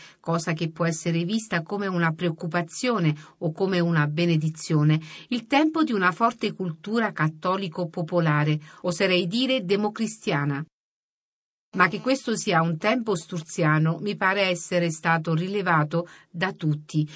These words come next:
e mi pare sia il riflesso di una unità di visione fra tutti i consiglieri regionali. Un tempo sturziano, quindi, nel quale l'autonomia delle comunità è chiamata a fondare una nuova stagione della politica regionale e meridionale.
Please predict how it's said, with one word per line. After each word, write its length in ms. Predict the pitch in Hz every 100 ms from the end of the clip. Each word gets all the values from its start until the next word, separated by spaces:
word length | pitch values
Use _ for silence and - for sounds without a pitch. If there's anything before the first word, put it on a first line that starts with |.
| - -
e 160 | 202
mi 160 | 214 214
pare 260 | 214 220
sia 240 | 220 247 240
il 140 | 214
riflesso 640 | 175 160 180 196 202 220 185
di 100 | 170
una 260 | 170 165
unità 460 | 160 160 156 214 226
di 160 | 196
visione 640 | 175 170 - 175 165 170 170
fra 420 | - - - 208
tutti 400 | - 285 - 226
i 60 |
consiglieri 720 | 165 160 156 156 160 190 185
regionali. 680 | 170 175 170 160 147 147 156 - _ _ - - -
Un 180 | 220
tempo 380 | 220 302 302 214
sturziano, 800 | - - 220 - 226 180 165 175
quindi, 500 | 170 180 175 180 202 - - -
nel 180 | 233 233
quale 340 | 285 285 247
l'autonomia 720 | 226 302 254 202 175 208 240
delle 260 | 208 180 165
comunità 720 | 202 196 185 165 160 156 151 -
è 160 | 233
chiamata 640 | - 262 208 165 156 170 160
a 60 | 175
fondare 640 | - 202 202 185 165 160 160 - -
una 240 | 202 208
nuova 260 | 214 277 285
stagione 640 | 247 208 180 175 220 226
della 260 | 170 165 160
politica 540 | 170 196 180 170 170
regionale 680 | 165 151 165 202 247 254 240
e 80 | 220
meridionale. 800 | 214 208 185 175 160 139 143